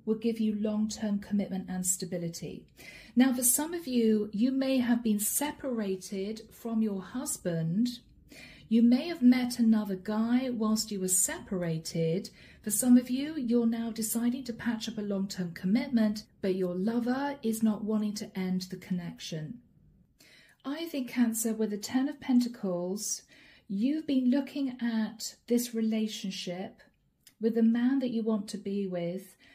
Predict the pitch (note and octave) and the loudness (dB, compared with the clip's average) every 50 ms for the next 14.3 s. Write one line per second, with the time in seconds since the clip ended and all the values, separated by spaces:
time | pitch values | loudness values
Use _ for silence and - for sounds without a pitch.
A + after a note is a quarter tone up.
0 | - _ - A3+ A3+ A#3+ A3+ A3 - - A#3+ B3+ C#4+ E4 D#4+ D4+ C4+ - - B3+ | -12 _ 2 4 4 4 2 0 -4 -2 0 0 0 0 -2 -4 -6 -4 -2 0
1 | B3+ B3 A#3+ A#3 A3 - A#3 A3 A3 A3 G#3+ A3 G#3 G#3+ G#3+ - - G3 - - | 2 2 2 2 0 -2 -4 -6 -6 -4 -4 -4 -4 -4 -4 -6 -8 -10 -8 -4
2 | - G3+ G3+ G3 F3 - - - G#3 G3 F#3+ F#3 F3+ F3 F#3 G#3+ A#3 A#3+ - - | -2 0 0 0 -2 -4 -12 -10 -6 -4 -2 -2 -2 0 -2 -4 -4 -6 -14 -16
3 | - - G#3+ A3 A3 G#3+ A3 A3 G#3 G#3 G3+ G3 F#3 F#3 F3+ - F3+ E3+ E3+ E3+ | -8 -4 -2 0 0 0 -2 -6 -8 -8 -8 -8 -8 -8 -8 -10 -10 -10 -10 -8
4 | F3+ G3 G#3+ A3 - - - _ _ - - - _ _ _ - A#3+ A#3 A3 A#3 | -8 -8 -8 -8 -10 -16 -20 _ _ -20 -20 -20 _ _ _ 0 2 4 4 4
5 | A#3 A3+ A3+ A#3 B3+ C4+ D#4 D#4+ D#4+ - - C#4+ C#4 C4+ B3 G#3 G3+ G3 F#3+ F#3+ | 4 4 4 4 4 2 2 -2 -6 -8 -6 -4 -2 0 0 0 0 0 -2 -2
6 | G3 - A3 - A3+ A3 A3+ A3+ A3 A3 - - B3 B3+ A#3+ - - A3+ - G#3+ | -2 -2 -2 0 0 0 2 2 2 0 -2 -4 -4 -4 -4 -2 -4 -6 -6 -6
7 | G#3 G3+ G3+ G3+ G3+ - G3+ F3+ F3+ F3+ F3 F#3 G3+ A#3+ C#4 C#4 - - A3+ A3 | -6 -4 -2 -2 -2 -4 -4 -6 -6 -6 -6 -6 -6 -6 -6 -6 -6 -6 -6 -6
8 | - - G#3+ G3 G3 - - - - - - _ _ _ - - B3 B3+ C4 C4 | -4 -4 -6 -6 -6 -8 -10 -14 -20 -20 -20 _ _ _ 2 6 6 6 6 4
9 | C4 A#3 A3 B3 B3 C4+ C#4+ C#4 A#3+ A#3 A3+ A3+ A#3 A3+ A3+ A3 - - A3 G#3 | 0 -2 0 0 0 0 0 -2 -2 -2 -2 -2 0 0 0 0 0 -2 -2 -2
10 | - - - - B3 B3 C4 C4+ C#4 B3 A3+ A3+ G#3+ G#3 F#3+ F#3 - A3 G#3+ G#3 | -2 -4 -4 0 2 2 2 0 -2 -4 -2 -2 -2 -2 -2 -4 -2 -2 -2 -2
11 | G#3 - G3+ G3+ - G3+ F#3+ F#3+ F#3+ F3+ - - G3 G3 F#3+ F#3+ F#3+ F#3 F#3 F#3 | -2 -2 -4 -4 -4 -4 -4 -4 -4 -4 -6 -6 -4 -4 -2 -2 -2 -2 -4 -4
12 | - - - F#3+ F#3 F#3 F#3 - - F#3+ F3+ F3+ F3 E3 E3 - D#3+ D#3 E3 A3 | -6 -8 -4 -2 0 0 0 0 -2 -2 -2 -2 -4 -4 -6 -6 -6 -6 -4 -4
13 | C#4+ D4 B3 A3 G#3 G#3 G#3 - - - - - - - - - _ _ - - | -2 2 2 2 2 2 2 0 -2 -2 -4 -8 -16 -20 -20 -20 _ _ -4 0
14 | - A#3+ A#3 A3+ G#3 - | 2 2 2 2 0 -2